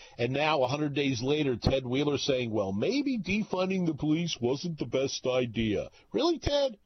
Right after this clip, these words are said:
Oh, gosh, did you find that in a fortune cookie or in a box of Cracker Jack? Because any sane person would tell you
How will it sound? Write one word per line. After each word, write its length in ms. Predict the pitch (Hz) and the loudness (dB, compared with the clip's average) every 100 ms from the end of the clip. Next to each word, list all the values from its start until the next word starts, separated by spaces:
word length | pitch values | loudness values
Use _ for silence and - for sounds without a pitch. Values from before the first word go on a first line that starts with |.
| _ _ _ - | _ _ _ -8
Oh, 100 | 233 | -4
gosh, 320 | 226 202 123 | 0 0 0
did 140 | 127 117 | -4 -6
you 80 | |
find 260 | 110 196 214 | -2 0 0
that 60 | 233 | -2
in 80 | |
a 80 | 170 | -2
fortune 340 | 175 196 226 202 | -2 -2 -2 -2
cookie 380 | 208 202 220 | -4 -2 0
or 80 | 185 | 2
in 80 | 147 | 0
a 20 | |
box 320 | 123 156 175 | 0 -2 -2
of 80 | 117 | -6
Cracker 380 | - 143 170 226 | -2 0 0 -2
Jack? 360 | 208 254 269 - _ _ _ _ _ _ _ _ _ _ _ _ _ - | -2 -2 -4 -10 _ _ _ _ _ _ _ _ _ _ _ _ _ -8
Because 280 | 175 196 185 | -2 0 0
any 240 | 220 226 | 0 -2
sane 500 | - - 208 262 269 | -2 0 2 2 -2
person 500 | - 180 160 - 160 | 0 0 0 0 0
would 200 | 160 151 | 0 0
tell 320 | - 196 240 220 | 0 2 2 0
you 460 | 110 107 98 123 | 2 2 2 -2